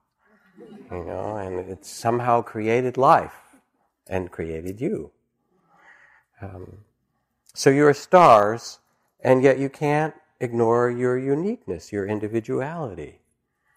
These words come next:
You have to remember both your Buddha nature and your social security number. <laughs> And you have an individuality, which is your unique race and history and tribe and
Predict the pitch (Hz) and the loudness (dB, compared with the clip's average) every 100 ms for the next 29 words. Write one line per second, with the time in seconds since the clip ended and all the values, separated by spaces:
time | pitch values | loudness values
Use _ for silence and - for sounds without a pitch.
0 | _ _ _ _ 107 107 110 107 113 107 | _ _ _ _ -6 -2 -2 -2 -6 -4
1 | 104 104 101 95 92 98 101 - 98 92 | -2 -4 -4 -4 0 -2 -2 -8 -6 -6
2 | 87 82 - _ _ - 85 101 104 107 | -8 -14 -20 _ _ -18 -2 0 2 0
3 | 107 110 - 151 190 _ _ _ _ _ | -2 -6 -8 -10 -10 _ _ _ _ _
4 | _ - 90 87 104 - 85 - 95 127 | _ -12 -10 -6 -6 -6 -8 -10 -14 -10
5 | - 165 92 80 71 65 - - _ - | -4 -4 -4 -10 -18 -20 -20 -20 _ -18
6 | - 740 - - - 698 - 698 - - | -16 -16 -16 -16 -16 -14 -14 -14 -14 -14
7 | - - - - - - - - 113 120 | -14 -14 -16 -18 -20 -20 -8 0 0 2
8 | 135 131 127 135 123 131 135 147 170 190 | 4 8 8 6 2 0 -2 -2 4 6
9 | 208 170 110 98 95 - 104 95 - 107 | 6 6 2 -2 -6 -4 -8 -8 -6 2
10 | 104 101 101 98 - _ _ _ 107 104 | 6 6 4 -2 -10 _ _ _ -4 -2
11 | 107 107 - 98 104 120 139 - - - | 0 -2 -2 2 2 2 -4 -12 -20 -20
12 | - 82 82 120 - - 135 127 123 92 | -16 -12 0 0 0 0 2 2 0 -4
13 | 85 - 110 110 113 113 117 92 80 | -4 2 4 4 2 -2 -4 -8 -12